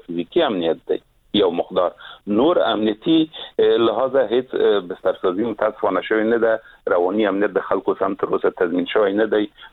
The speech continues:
تجارو ته زمینه مساعده شوی نه ده. رقابتونه متاسفانه د اقتصادي لحاظ، ګورې دا ټول تاسو د امنیت پوښتنه وکړه. د رقابتي، آ، ناسالم رقابت چې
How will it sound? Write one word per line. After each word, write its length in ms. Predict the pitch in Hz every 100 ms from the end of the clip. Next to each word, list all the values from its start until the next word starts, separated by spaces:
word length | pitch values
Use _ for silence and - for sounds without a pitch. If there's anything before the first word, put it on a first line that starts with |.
| _
تجارو 360 | 98 90 104 101
ته 140 | 101
زمینه 300 | 92 95 101
مساعده 420 | 101 90 95 92
شوی 240 | 90 107 104
نه 140 | 110
ده. 220 | 107 104
رقابتونه 640 | 101 - 95 87 - 123 110
متاسفانه 800 | 95 - 120 107 101 98 90
د 120 | 87 101
اقتصادي 440 | - - 95 107
لحاظ، 320 | 123 92 120 139 139 - -
ګورې 140 | 147 139
دا 80 | 131
ټول 260 | - 151
تاسو 160 | 147 113
د 40 |
امنیت 340 | 110 101 135 -
پوښتنه 260 | 98 104
وکړه. 260 | 92 85 95 - - - _
د 80 | 101 107 101 98
رقابتي، 880 | 107 - 104 98 101 - - 160 147
آ، 160 | 123 131
ناسالم 580 | 123 101 107 104 139 120
رقابت 480 | - 101 107
چې 40 | 127